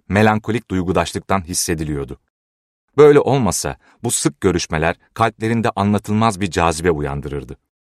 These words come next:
Ama birçok kez ihtiyarın alnında oluşan kibir belirtilerinden dehşete kapıldılar. "Korkuyorum, korkuyorum. Bu benim babam değil artık." dedi Gerant.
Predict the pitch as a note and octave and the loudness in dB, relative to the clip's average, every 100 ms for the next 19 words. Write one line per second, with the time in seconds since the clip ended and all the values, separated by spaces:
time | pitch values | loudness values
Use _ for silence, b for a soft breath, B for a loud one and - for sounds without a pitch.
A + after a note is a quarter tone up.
0 | _ _ _ F#2+ G2 G2+ C#3+ F#2 - F2 | _ _ _ 0 0 0 0 -2 0 -2
1 | - - b B2 A2+ - A#2 A#2+ C3 F#2 | -2 -8 b -6 -4 2 2 2 2 2
2 | F#2 F#2+ G#2+ F2 E2 F2 D#2+ F#2+ A2 F#2+ | 2 2 2 0 -2 -4 -4 0 0 2
3 | E2 D#2+ F2 E2 D#2+ E2+ G2 _ _ F#2+ | 0 0 0 0 0 -2 -4 _ _ -4
4 | E2+ F#2 E2+ E2 - C#2+ C#2+ C2 - _ | -2 -4 -6 -8 -10 -10 -12 -14 -16 _
5 | _ _ _ _ _ _ _ _ _ _ | _ _ _ _ _ _ _ _ _ _
6 | - B2 - A#2+ F2 D2+ - _ - B2 | 4 6 4 0 -2 -4 -14 _ 0 0
7 | - D#3 A2+ D#2 - _ C3+ C#3+ C3+ C3+ | 2 0 0 -4 -8 _ 0 2 4 4
8 | A2+ B2 A#2+ G2+ C3+ C#3+ A2 G2 - F2+ | 2 4 2 2 2 4 2 -2 -2 -2
9 | D#2+ D#2+ C#2+ C#2+ | 0 0 -2 -6